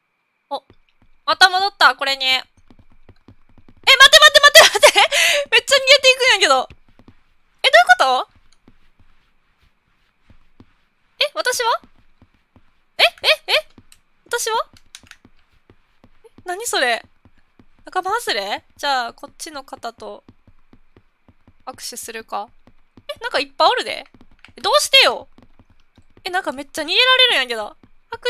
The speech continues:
手！握手！握手！握手して！え、どうして？ねえ、ど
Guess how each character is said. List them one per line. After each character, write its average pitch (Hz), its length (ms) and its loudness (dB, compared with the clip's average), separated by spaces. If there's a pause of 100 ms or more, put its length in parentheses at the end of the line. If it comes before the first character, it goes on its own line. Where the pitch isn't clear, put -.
手！ 427 80 -4
握 - 20 -2
手！ - 0 - (2250)
握 - 20 -10
手！ - 20 -10
握 - 0 - (340)
手 440 60 -8 (1800)
し 554 140 -16
て！ 523 80 2 (1600)
え、 523 40 6 (600)
ど 381 60 0
う 403 40 -2
し - 140 -12
て？ - 120 0
ね - 60 6 (1600)
え、 - 20 0
ど 427 80 6